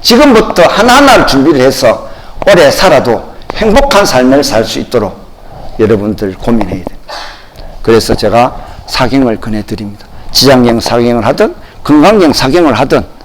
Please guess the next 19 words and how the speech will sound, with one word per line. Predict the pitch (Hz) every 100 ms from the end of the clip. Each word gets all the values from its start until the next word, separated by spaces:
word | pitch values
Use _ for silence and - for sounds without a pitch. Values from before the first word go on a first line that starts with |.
| - - - -
내가 | 139 135 143
할 | 135 - 254
수 | - 190
있는 | 139 135 156 175 - - -
일들을 | 113 110 127 113 - - - - -
하나씩 | - 117 110 104 - -
해라. | 139 98 113 - - - - - - - - - -
그렇게 | - 123 -
해서 | 110 120 110 101 - - - - -
행복한 | 117 107 - 117 107
노후를 | 98 110 113 107 123 - - -
마련해 | 117 107 107 104 104
주시면 | 107 104 107 101 101
감사하다는 | 95 101 92 104 101 98 98 101
생각을 | 98 113 101 98 95 95 98 - -
드립니다. | - 101 98 90 - - - -
귀찮고 | - - 147 - 110 - - - - - - -
하기 | - 147
싫어서 | - 131 123 - 98